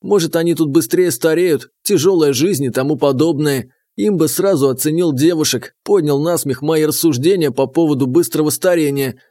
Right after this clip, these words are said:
В общем, всю дорогу до входа в замок выносил мозг. Я попытался завести разговор со своим почётным караулом, но те с серьёзным видом отвечали односложно,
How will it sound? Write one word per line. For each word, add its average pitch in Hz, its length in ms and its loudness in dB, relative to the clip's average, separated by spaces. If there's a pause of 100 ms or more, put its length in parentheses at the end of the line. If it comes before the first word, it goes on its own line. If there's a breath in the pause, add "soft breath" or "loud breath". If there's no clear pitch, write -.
(160 soft breath)
В 190 140 0
общем, 175 260 2
всю 202 200 -2
дорогу 147 440 2
до 135 140 2
входа 147 320 0
в 127 60 -4
замок 147 400 -2
выносил 175 480 0
мозг. 160 400 -2 (260)
Я 180 200 -4
попытался 151 580 -2
завести 143 440 0
разговор 139 500 0
со 131 120 -4
своим 135 320 -2
почётным 139 520 -2
караулом, 143 600 0 (300 soft breath)
но 190 200 0
те 370 300 0
с - 80 -6
серьёзным 151 560 0
видом 143 360 0
отвечали 165 540 0
односложно, 147 880 0